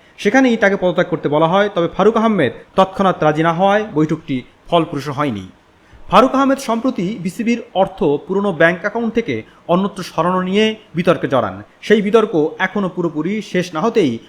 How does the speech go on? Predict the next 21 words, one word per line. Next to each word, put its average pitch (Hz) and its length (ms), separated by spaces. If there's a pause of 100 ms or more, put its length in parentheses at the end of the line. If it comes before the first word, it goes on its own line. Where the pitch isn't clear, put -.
(140)
আবারও 196 340
তার 156 300
বোর্ডে 175 280
থাকা 202 240
নিয়ে 156 240
প্রশ্ন 160 340
উঠে 135 220
এসেছে। 120 380 (320)
ক্রিকেট 254 300
বোর্ডের 254 340
ঘনিষ্ঠ 226 280
সূত্রগুলো 208 440
বলছে, 190 460 (220)
বর্তমান 202 400
ক্রীড়া 208 280
প্রশাসন 190 440 (100)
তাকে 170 220
আর 135 260
দেখতে 156 300
চায় 95 200
না। 85 100